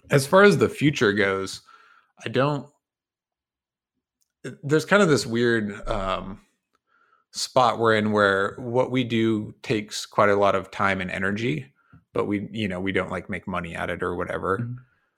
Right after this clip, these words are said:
Speaker 1: And I think it would take, like, qu-, well, as you and Brendan know, I'm sure, I think it would take a big leap in, uh, time investment to kinda take us to the next level where some things start to, you know,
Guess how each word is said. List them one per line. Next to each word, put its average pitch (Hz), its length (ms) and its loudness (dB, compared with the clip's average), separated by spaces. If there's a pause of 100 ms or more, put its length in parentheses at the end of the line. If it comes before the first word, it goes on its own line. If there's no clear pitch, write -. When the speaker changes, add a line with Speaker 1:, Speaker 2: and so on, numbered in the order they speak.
(380)
Speaker 1:
And 107 240 0
I 101 80 2
think 107 240 -2
it 110 40 2
would 98 180 -2
take, - 320 -6
like, 92 320 -4 (120)
qu-, - 320 -18
well, 95 320 -2
as 101 260 2
you 101 160 0
and 92 220 -8 (160)
Brendan 95 360 -2
know, 92 300 -10
I'm 98 160 -6
sure, - 360 -2 (180)
I 123 60 -4
think 131 120 2
it 120 60 2
would 110 120 0
take 110 300 0
a 110 140 -2
big 107 340 0
leap 104 480 -6 (100)
in, 98 240 -6
uh, 90 200 -4 (140)
time 101 360 -4
investment 92 720 -8 (440)
to 123 80 -4
kinda 104 360 -2
take 117 260 -2
us 98 140 -2
to - 120 -10
the 104 80 -2
next - 300 -4
level 95 360 -2
where 90 220 -2
some 101 220 -6
things 92 240 -12
start - 300 -8
to, 95 340 -12 (420)
you 107 80 -6
know, 92 180 -8